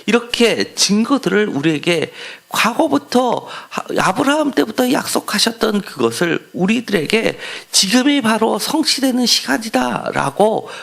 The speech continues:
보여주신 사건이라는 겁니다. 우리의 육신은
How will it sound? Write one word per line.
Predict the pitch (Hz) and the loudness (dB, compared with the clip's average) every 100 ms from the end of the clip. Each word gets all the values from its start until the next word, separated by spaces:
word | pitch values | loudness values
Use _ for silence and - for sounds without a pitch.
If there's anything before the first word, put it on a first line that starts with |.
| - - | -16 0
보여주신 | 139 170 208 214 - 214 | 2 2 -2 -2 -2 -2
사건이라는 | - 190 - 143 - - - | -4 -8 -8 -8 -6 -6 -4
겁니다. | 82 80 67 - - - _ - - - - - - | -4 -4 -6 -10 -10 -14 _ -20 -20 -20 -16 -14 -2
우리의 | 147 139 156 151 | 0 2 2 0
육신은 | 135 139 - 139 147 123 | -2 -2 0 2 2 -2